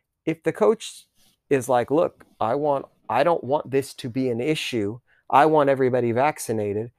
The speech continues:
and you say no, and they cut you, well, hey, that was your <laughs> decision, in my opinion. You chose not to do what the coach, who's trying to get everybody on the same page,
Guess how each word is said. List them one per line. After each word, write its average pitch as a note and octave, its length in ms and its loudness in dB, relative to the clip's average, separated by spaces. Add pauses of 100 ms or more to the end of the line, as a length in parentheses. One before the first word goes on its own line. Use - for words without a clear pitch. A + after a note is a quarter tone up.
(160)
and B2+ 200 0
you F3+ 180 0
say E3 340 2
no, C#3+ 640 4 (640)
and C3+ 160 2
they C3+ 120 2
cut - 320 4
you, B2+ 240 2
well, E3 240 2
hey, G3+ 360 2 (180)
that C3 200 2
was F3+ 180 0
your F#3+ 380 8
<laughs> F3 100 0
decision, F3 560 4 (200)
in D3 120 0
my E3+ 240 6
opinion. D3+ 520 -2 (280)
You F#3+ 300 -2
chose G3+ 380 2
not E3 240 -2
to - 100 -6
do C#3+ 260 -2 (300)
what - 160 -4
the C3 100 -2
coach, B3 560 2 (340)
who's A3 300 2
trying A#3+ 360 4
to A#3 60 -2
get F#3+ 180 2
everybody C4 540 4
on C4 100 4
the B3+ 80 2
same A#3 360 2
page, G3+ 540 0